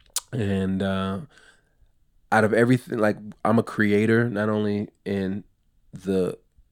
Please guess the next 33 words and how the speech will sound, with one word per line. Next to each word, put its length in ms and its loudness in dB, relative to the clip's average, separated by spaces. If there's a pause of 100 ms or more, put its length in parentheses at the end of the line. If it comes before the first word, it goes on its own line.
(300)
vocational 600 -2
sense, 380 -8
but 240 -8
just, 500 -8 (800)
um, 460 -2 (140)
in 120 -4
a 60 -2
more, 500 0
in 100 -2
the 100 -2
sociological, 640 -2
like, 200 -2
we 180 -2
create 440 2
things, 440 -10
we 100 -8
create 320 -4
systems, 640 -2
we 100 -4
create 380 -8
ideologies, 960 0
we 80 -8
create 300 -8
stories, 600 -2
right? 260 -6 (540)
And 280 -2 (220)
those 300 4
things 260 2
shape 340 0
identity 500 -2
for 140 -10
people. 440 -12 (500)
Um, 560 -4